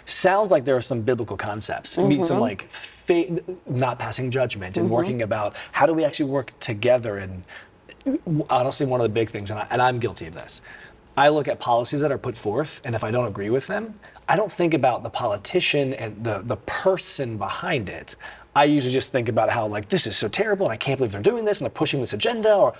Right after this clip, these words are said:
Speaker 1: or whatever the case is. And the
Speaker 2: Mm-hmm.
Speaker 1: humanity, e-,
Speaker 2: Right.
Speaker 1: even I'll do this, I rip the humanity away from it.
Speaker 2: Right.
Speaker 1: And everything you're describing is, let's remember the humanity.
Speaker 2: Mm-hmm.
Speaker 1: Let's remember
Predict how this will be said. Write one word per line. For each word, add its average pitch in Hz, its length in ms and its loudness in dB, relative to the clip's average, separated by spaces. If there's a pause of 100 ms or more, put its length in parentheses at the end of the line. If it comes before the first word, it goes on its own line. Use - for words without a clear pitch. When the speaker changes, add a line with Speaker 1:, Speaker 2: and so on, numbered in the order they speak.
(140)
Speaker 1:
or 160 120 6
whatever 175 300 6
the 147 100 -2
case 127 280 -2
is. 104 100 -4
And 123 160 -4
the 123 60 2
Speaker 2:
Mm-hmm. 190 80 2
Speaker 1:
humanity, 180 800 0
e-, - 260 -2
Speaker 2:
Right. 196 220 0
Speaker 1:
even 190 260 6
I'll 170 160 6
do 147 140 2
this, 117 120 0
I 123 140 4
rip 127 340 2
the 156 80 -2
humanity 120 480 -2
away 92 200 -8
from - 180 -16
it. - 80 -16
Speaker 2:
Right. 190 340 0 (360)
Speaker 1:
And 147 160 4
everything 170 320 4
you're 147 100 4
describing 110 540 0
is, 95 420 -6
let's - 160 -2
remember 117 260 0
the 135 60 4
humanity. 98 580 -6
Speaker 2:
Mm-hmm. 170 200 -2
Speaker 1:
Let's 117 160 2
remember 117 440 2